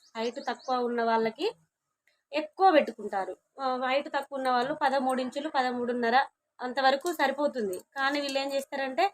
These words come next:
ఎక్కువ తీసుకుంటారు, ఎక్కువ మరి నాకు పద్నాలుగు ఇంచులు, పద్నాలుగున్నర అలా కావాలి అని అడిగే వాళ్ళు ఉంటారు చాలా మంది. అలా పెట్టుకున్న వాళ్ళకు కూడా ఖచ్చితంగా భుజం అనేది జారుతుంది ఫ్రెండ్స్. ఇంకా వచ్చేసి కొంతమందికి చే-, అంటే,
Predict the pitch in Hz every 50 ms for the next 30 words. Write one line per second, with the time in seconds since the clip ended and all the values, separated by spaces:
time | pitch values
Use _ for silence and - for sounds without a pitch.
0 | _ _ _ _ _ - - - - - 349 349 311 320 311 - - 277 247 233
1 | 220 208 202 233 240 233 - 277 269 262 247 247 240 240 240 233 - 247 233 220
2 | 214 208 233 233 233 233 220 240 240 240 233 254 226 214 240 240 233 226 226 226
3 | 226 220 220 226 220 214 220 233 226 226 226 226 226 233 233 233 240 233 226 226
4 | 220 214 220 226 226 220 226 220 220 208 202 202 202 196 - - 214 208 208 214
5 | 214 208 220 254 381 - - _ _ _ _ _ - 240 269 294 294 285 277 285
6 | - 269 269 254 247 247 247 247 233 214 240 247 339 - - _ _ _ - 247
7 | 226 - - - 254 240 247 240 220 214 226 220 226 220 214 214 214 214 277 392
8 | 480 _ _ _ _ - 208 226 214 208 208 208 - 208 196 208 208 208 220 220
9 | 240 240 - _ _ _ _ _ _ _ - 285 302 - 330 311 294 285 - 285
10 | 294 294 - 381 466 - _ _ _ _ _ _ _ _ _ _ _ _ _ _
11 | _ _ _ _ _ _ _ 220 _ _ _ _ _ _ _ 254 _ - 302 294
12 | 302 311 339 330 311 294 294 311 311 349 349 339 - - 294 269 269 254 240 240
13 | 247 269